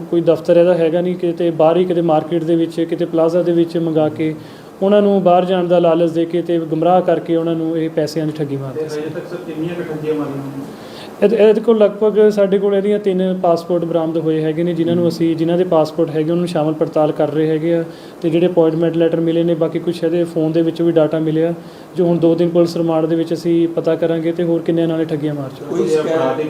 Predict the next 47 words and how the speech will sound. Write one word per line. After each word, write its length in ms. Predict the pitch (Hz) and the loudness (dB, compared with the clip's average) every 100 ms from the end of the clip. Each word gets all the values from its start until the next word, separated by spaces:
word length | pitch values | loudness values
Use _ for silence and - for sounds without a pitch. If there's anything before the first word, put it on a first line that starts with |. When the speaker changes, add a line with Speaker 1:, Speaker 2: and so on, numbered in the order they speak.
| - | -6
Speaker 2:
ਪਹਿਲਾਂ 240 | 143 139 | -6 -6
ਰਿਪੋਰਟ 400 | 143 139 139 139 | -8 -10 -10 -12
ਕੋਈ? 1300 | 139 - - - - - - 131 127 - 247 247 185 | -12 -14 -16 -16 -18 -18 -14 -10 -8 -8 -8 -4 2
Speaker 1:
ਨਹੀਂ, 140 | 202 196 | 2 4
ਹਾਲੇ 200 | 196 196 | 4 4
ਤੱਕ 200 | 196 196 | 2 2
ਇਹਦਾ 160 | 190 | 0
ਕੋਈ 380 | 190 196 190 190 | 2 0 2 0
ਅਪਰਾਧਿਕ 400 | 180 175 170 190 | 0 0 0 -2
ਰਿਕਾਰਡ 280 | 185 175 170 | 0 2 4
ਆਇਆ 160 | 165 | 2
ਨਹੀਂ, 100 | 180 | 0
ਬਾਕੀ 260 | 180 165 180 | 0 0 0
ਇਹਦੇ 160 | 175 185 | 0 0
ਲੋਕਲ 240 | 170 185 | 0 0
ਥਾਣੇ 260 | 180 165 165 | -2 -2 0
ਦੇ 100 | 170 | 0
ਵਿੱਚ 160 | 165 | 0
ਅਸੀਂ 260 | 160 170 165 | -2 0 2
ਲੈਟਰ 240 | 160 156 | 0 -2
ਭੇਜ 260 | 151 170 160 | -2 -2 -2
ਕੇ 180 | - 165 | -4 -2
ਤੇ 180 | 170 | 0
ਉਹ 140 | 165 160 | 0 -2
ਕਰ 960 | - _ _ _ _ _ _ _ - | -6 _ _ _ _ _ _ _ -4
ਰਹੇ 100 | 151 | -2
ਹੈਗੇ 220 | 151 156 170 | 0 0 0
ਆ 40 | |
ਵੀ 120 | 165 | 0
ਉੱਥੇ 180 | 165 160 | -2 -2
ਕੋਈ 200 | 165 156 | 0 0
ਹੋ 120 | 156 | 2
ਰਿਹਾ 120 | 156 | 0
ਤੇ 100 | 151 | 0
ਉੱਥੇ 120 | 165 156 | -4 -4
ਪਰਚਾ 300 | 151 151 151 | -6 -2 -2
ਦਰਜ 220 | 147 135 | -2 -4
ਹੈਗਾ 180 | 139 139 | -6 -6
ਕਿ 140 | 139 | -8
ਨਹੀਂ। 100 | 127 | -6
Speaker 3:
ਤੁਸੀਂ 200 | 170 196 180 156 | -4 -4 -6 -6
ਕੋਈ, 220 | 170 175 | -2 -2
ਅ, 380 | 175 175 147 135 | -2 -6 -4 -6
ਸ਼ਿਕਾਇਤ 340 | - 156 151 | -6 -4 -4
ਵਗੈਰਾ 400 | 156 170 160 160 147 | -4 -4 -4 -6 -6
ਵੀ 120 | 151 | -4
ਦੀ 200 | 160 | -4